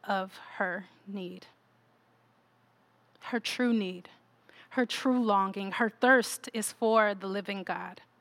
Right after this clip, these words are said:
Yes, Jesus can provide her with living water, so he offers her himself, a spring of love, joy, peace, freedom, help, and comfort. With this water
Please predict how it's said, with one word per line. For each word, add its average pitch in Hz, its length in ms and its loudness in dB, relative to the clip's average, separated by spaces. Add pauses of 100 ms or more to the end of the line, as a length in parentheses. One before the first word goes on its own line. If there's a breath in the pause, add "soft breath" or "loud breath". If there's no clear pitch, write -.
(1500 soft breath)
Yes, 226 560 2
Jesus 311 400 8
can 294 180 4
provide 262 540 6
her 262 160 0
with 233 220 2
living 240 320 4
water, 233 320 8
so - 160 -4
he 240 200 2 (120)
offers 233 720 4 (340 soft breath)
her 208 520 2 (200)
himself, - 840 -6 (240 loud breath)
a 247 80 4
spring 311 460 6
of 247 160 10
love, 240 500 6
joy, 233 480 8
peace, - 380 2
freedom, 277 680 6
help, 302 560 6 (420 soft breath)
and 226 160 0
comfort. 226 720 4 (300 soft breath)
With 285 180 6
this 294 220 4
water 233 720 8